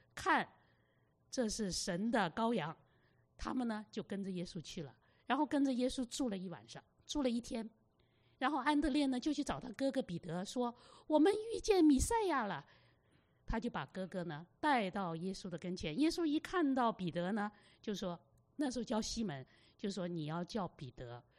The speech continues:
彼得的意思就是石头的意思，小石头的意思。那个时候是他们认识耶稣的，呃，刚刚开始，那是耶稣刚刚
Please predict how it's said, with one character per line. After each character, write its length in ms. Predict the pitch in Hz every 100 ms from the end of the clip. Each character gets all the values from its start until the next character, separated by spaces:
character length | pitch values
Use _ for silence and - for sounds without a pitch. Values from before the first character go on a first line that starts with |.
| _
彼 160 | 185 151
得 160 | 165
的 80 | 220
意 160 | 220 202
思 160 | -
就 140 | 165 185
是 120 | 180
石 300 | - - 202
头 180 | 208 190
的 120 | 131
意 120 | 135
思， 120 | -
小 240 | - 160 123
石 160 | -
头 160 | 139 202
的 100 | 143
意 140 | 135
思。 160 | 131 - _ _ _ _ _ _ _ _ _ _ _ _ _ _ _ _ _ _ _ _ - _ _ _ _ _ _ _ _ _ _ _ _ _ _ _ _ -
那 140 | 269 269
个 100 | 247
时 120 | 220
候 140 | 208
是 140 | 196 190
他 180 | 196
们 260 | 202 196 190 - _
认 260 | 240 233 190
识 420 | - 175 160 135
耶 160 | 175 196
稣 200 | - 180
的， 300 | 170 139 120 _ _ _ _ _ -
呃， 220 | 160 156
刚 200 | 254 247
刚 160 | 262 247
开 180 | 220
始， 240 | 226 - -
那 140 | 196 208
是 140 | 180
耶 120 | 196
稣 160 | 190 190
刚 240 | 214 208
刚 360 | 208 202 202